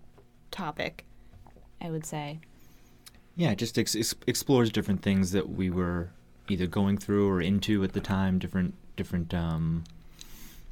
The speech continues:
Speaker 2: you know, concepts or emotions or whatever. And it's, it's, um,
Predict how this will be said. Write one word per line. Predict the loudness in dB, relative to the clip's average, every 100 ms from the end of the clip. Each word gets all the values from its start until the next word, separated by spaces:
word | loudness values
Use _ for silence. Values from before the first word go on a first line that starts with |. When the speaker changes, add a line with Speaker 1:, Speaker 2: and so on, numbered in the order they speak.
| -14 -8 -8 -4
Speaker 2:
you | -2
know, | -2
concepts | 0 -2 0 -2 -2 -6 -10 -14 -20 -20 -20 -10
or | -4 -2
emotions | 0 -2 -2 -2 -2
or | -2
whatever. | -2 -2 -2 -2 0
And | 0
it's, | -2 -6 -6
it's, | -4 -2 2
um, | 4 4 4 0 -2